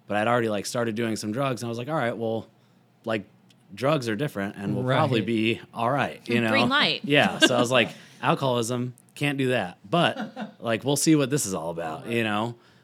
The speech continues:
Speaker 1: Um,
Speaker 2: So she actually sat you down and had that conversation with you?
Speaker 1: Yeah. And I think,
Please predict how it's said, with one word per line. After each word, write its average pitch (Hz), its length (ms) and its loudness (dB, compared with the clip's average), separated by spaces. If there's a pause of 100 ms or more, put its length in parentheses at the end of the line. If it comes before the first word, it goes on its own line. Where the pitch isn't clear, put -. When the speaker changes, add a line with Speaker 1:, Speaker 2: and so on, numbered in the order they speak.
(140)
Speaker 1:
Um, 95 420 -4
Speaker 2:
So 160 120 -2
she 226 200 -2
actually 185 520 0
sat 139 360 -4
you 147 140 0
down 135 260 -2
and 120 120 -6
had 123 280 -8
that 120 180 -12
conversation 123 600 -12
with 135 160 -8
you? 143 220 -8
Speaker 1:
Yeah. 139 340 0 (580)
And 135 80 -2
I 143 100 4
think, 156 440 0